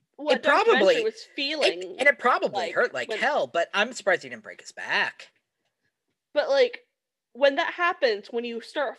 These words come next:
Speaker 1: falling and you go through something, y-, your entire life flashes before your eyes.
Speaker 2: But he seems, he seems like maybe that didn't happen, because this
Speaker 1: No,
Speaker 2: seems, this is,
Speaker 1: I
Speaker 2: this is
Speaker 1: think he, I
Speaker 2: probably
Speaker 1: think it
Speaker 2: something that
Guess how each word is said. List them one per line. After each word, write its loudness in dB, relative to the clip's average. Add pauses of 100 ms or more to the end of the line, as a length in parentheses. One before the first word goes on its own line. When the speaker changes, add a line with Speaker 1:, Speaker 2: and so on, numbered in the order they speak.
Speaker 1:
falling -2 (1600)
and -4
you -12
go 2
through -10
something, -8 (160)
y-, -20
your -2
entire -2
life -6 (160)
flashes -4
before -10
your -8
eyes. -14 (680)
Speaker 2:
But -8
he -4
seems, -8
he -14
seems -14
like -6 (120)
maybe -12
that -10
didn't -12
happen, -16 (320)
because -2
this -4
Speaker 1:
No, 2
Speaker 2:
seems, 0
this 0
is, -12
Speaker 1:
I 0
Speaker 2:
this 0
is -4
Speaker 1:
think -2
he, 0
I 4
Speaker 2:
probably 2
Speaker 1:
think -2
it 4
Speaker 2:
something 0
that 0